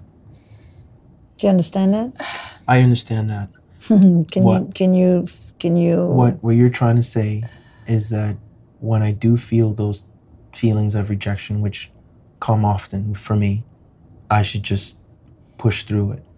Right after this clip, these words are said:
Speaker 1: You should be the one who goes dancing. That's the part of you you want to call on. And because if it becomes about, "Why don't you want me?" then you're not able to say to her, "I want you."
Speaker 2: I feel that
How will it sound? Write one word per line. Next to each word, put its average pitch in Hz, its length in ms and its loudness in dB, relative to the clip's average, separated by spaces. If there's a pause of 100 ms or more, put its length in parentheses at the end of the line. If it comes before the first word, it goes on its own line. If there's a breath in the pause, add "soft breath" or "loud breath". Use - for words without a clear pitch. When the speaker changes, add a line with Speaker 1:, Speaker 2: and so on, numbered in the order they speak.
Speaker 1:
You 202 100 0
should 180 320 -2
be 214 140 2
the 196 140 0
one 190 200 2
who 185 160 0
goes 175 260 -4
dancing. 170 640 -6 (1120)
That's 180 240 -2
the 196 120 -6
part 175 300 -2
of 160 140 -2
you 170 120 -2
you 175 160 -2
want 165 180 -4
to 165 80 -6
call 170 340 -4
on. - 300 -12 (1000 loud breath)
And 175 240 0 (160)
because 180 320 -2
if 185 180 -4
it 175 120 0
becomes 190 460 0
about, 180 320 -4
"Why 180 160 0
don't 180 320 -2
you 190 80 -2
want 170 360 -2
me?" 185 380 0 (880 soft breath)
then 175 180 4
you're 175 140 4 (140)
not 175 140 -2
able 180 260 -2
to - 160 -10
say 165 260 -2
to 165 160 -6
her, 170 240 -2
"I 165 120 -4
want 160 380 -4
you." 160 320 -4 (960 soft breath)
Speaker 2:
I 107 100 0
feel 123 360 4
that 104 420 -2